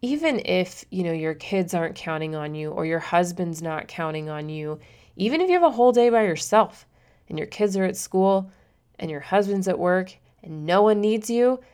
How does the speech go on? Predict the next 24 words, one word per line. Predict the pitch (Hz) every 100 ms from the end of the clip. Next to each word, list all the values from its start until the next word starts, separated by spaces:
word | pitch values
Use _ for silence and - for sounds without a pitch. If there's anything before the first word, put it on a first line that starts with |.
| _
and | 170 165
you |
still | - - - 196
get | 208 208
nothing | 208 208 202
done, | 202 208 226 -
it | -
still | - - - 196
feels | 190 175 170 180
like | 180 -
a |
complete | - 170 - 180 165 -
and | 165
utter | - 151 147 -
loss | 156 147 139 156 -
and | 151
failure. | 156 143 139 - 160 185 _ _ _ _
And | -
I | 165
totally | 156 - 165 160 165
understand | 165 180 - 165 156
that. | 147 147 -
And | 151
systems | - 175 - 208 220 220